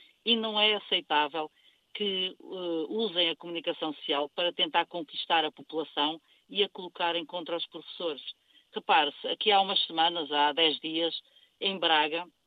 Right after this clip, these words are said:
houve um encontro de dirigentes escolares, onde apresentaram um estudo e onde o ministro João Costa esteve presente, em que o impacto da recuperação do tempo de serviço nos professores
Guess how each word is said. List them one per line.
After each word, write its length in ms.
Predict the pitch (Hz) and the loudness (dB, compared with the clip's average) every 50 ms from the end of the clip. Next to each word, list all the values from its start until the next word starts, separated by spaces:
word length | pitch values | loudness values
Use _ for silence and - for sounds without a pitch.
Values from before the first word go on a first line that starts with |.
| _ _ _ _ _ _ _ - - | _ _ _ _ _ _ _ -12 -8
houve 240 | 165 185 202 180 202 | -6 -6 -4 -2 -2
um 120 | 208 196 | 0 0
encontro 440 | 190 180 156 170 170 160 - 170 165 | -2 -2 2 2 2 2 2 -2 -6
de 300 | 156 156 185 175 170 170 | -4 -2 0 0 0 0
dirigentes 560 | 147 139 160 175 160 - 165 156 156 143 - | -2 -4 -6 -4 -2 -2 0 -2 -2 -2 -4
escolares, 580 | - - - - 143 139 131 135 143 143 - - - _ _ - - - - _ _ _ - | -4 -4 -6 -4 -2 -2 -2 -2 -2 -2 -4 -4 -4 _ _ -20 -20 -20 -20 _ _ _ 0
onde 220 | 233 254 240 240 | 0 4 4 4
apresentaram 760 | 226 - 202 170 190 185 170 - 165 156 143 143 147 147 143 - | 2 0 -4 -4 -4 -4 0 4 4 6 6 6 4 0 -2 -4
um 500 | 185 180 175 170 160 156 151 143 147 151 | -6 -6 -4 -4 -2 -2 -2 -2 -2 -2
estudo 560 | 147 - - - 185 175 165 151 175 175 - - | -2 -2 -2 -2 -4 -4 -4 -4 -6 -8 -10 -10
e 160 | - 202 185 202 | -8 -2 0 0
onde 200 | 214 233 208 185 | 0 0 -2 -4
o 60 | 180 | -6
ministro 380 | 180 180 180 175 - - 170 | -8 -6 -6 -6 -6 -6 -6
João 200 | 160 175 170 160 | -6 -4 -4 -4
Costa 360 | - - 151 143 - - - 143 | -2 -2 -2 -2 -2 -2 -2 -4
esteve 280 | - - - 196 160 - | -2 -2 -2 -4 -4 -6
presente, 540 | - 151 127 139 139 131 127 123 - 170 - _ _ _ - - - _ | -8 -8 -4 -4 -4 -4 -4 -6 -10 -12 -12 _ _ _ -20 -20 -20 _
em 140 | - 226 214 | 0 0 0
que 140 | 208 - 220 | 0 0 -2
o 40 | 214 | -2
impacto 640 | 208 196 - - 226 220 214 185 - - - 160 139 | -2 -2 0 2 2 2 2 0 -4 -8 -8 -8 -4
da 120 | 135 185 | -2 -4
recuperação 640 | 165 165 175 - - 160 - 202 196 190 - 233 226 208 | -4 -4 -10 -16 -14 -8 -4 -4 -4 -2 -2 -4 -4 -4
do 120 | 190 180 | -6 -8
tempo 240 | - 190 185 165 - | -8 -8 -8 -8 -8
de 60 | - | -10
serviço 380 | 175 156 143 160 151 - - 160 | -8 -8 -6 -8 -10 -8 -10 -8
nos 180 | 170 175 160 - | -6 -6 -6 -8
professores 580 | - 165 151 - - - 151 143 147 - - | -10 -12 -12 -12 -6 -4 -4 -2 -2 -2 -4